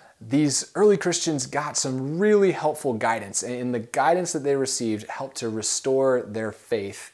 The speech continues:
in this very dark and, and very difficult time. And the guidance that they received came from this guy named John.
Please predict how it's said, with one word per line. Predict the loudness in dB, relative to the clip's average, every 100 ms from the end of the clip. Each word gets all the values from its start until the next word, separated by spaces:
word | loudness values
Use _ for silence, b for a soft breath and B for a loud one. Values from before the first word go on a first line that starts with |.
| -14
in | -10 -8
this | -8 -8
very | -6 -6
dark | -6 -8 -8
and, | -12 -12
and | -12
very | -10 -10
difficult | -10 -14 -12 -10 -10 -14 _ _
time. | -16 -14 -14 -20 _ _ _ _ _ -8
And |
the | 0
guidance | 10 10 10
that | 6
they | 8
received | 8 6 0 -4 -8 B B B
came | 0 2 2
from | 4 4 6
this | 2 4
guy | 4 6 4
named | 4 4 4 0 -6 -4
John. | 2 4 4 0 -10